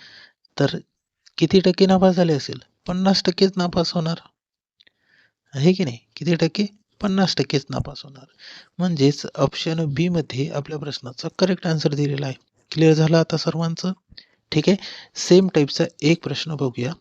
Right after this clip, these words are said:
तुमचे टोटल डाऊट क्लिअर होऊन जातील. बघा पुढचा प्रश्न, बघा प्रश्न काय दिलेला आहे. एका परीक्षेत सत्तर टक्के विद्यार्थी मराठीत पास झाले, साठ टक्के विद्यार्थी भूगोल विषयात पास झाले,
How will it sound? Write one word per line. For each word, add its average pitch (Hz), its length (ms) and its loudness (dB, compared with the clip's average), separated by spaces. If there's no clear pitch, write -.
तुमचे 147 300 -2
टोटल 160 300 0
डाऊट 143 240 4
क्लिअर 123 260 -4
होऊन 113 180 -10
जातील. 123 340 -12
बघा 139 260 -4
पुढचा 135 260 -2
प्रश्न, 127 400 -12
बघा 147 220 4
प्रश्न 139 360 -4
काय 131 180 -2
दिलेला 135 320 -6
आहे. 135 260 -8
एका 151 240 2
परीक्षेत 160 440 -4
सत्तर - 380 -6
टक्के 175 320 -2
विद्यार्थी 151 400 -2
मराठीत 127 380 -6
पास 156 200 -10
झाले, 165 280 -8
साठ 147 260 -2
टक्के 165 260 -2
विद्यार्थी 143 420 -2
भूगोल 143 360 -4
विषयात 147 340 -2
पास 151 220 -2
झाले, 156 240 -4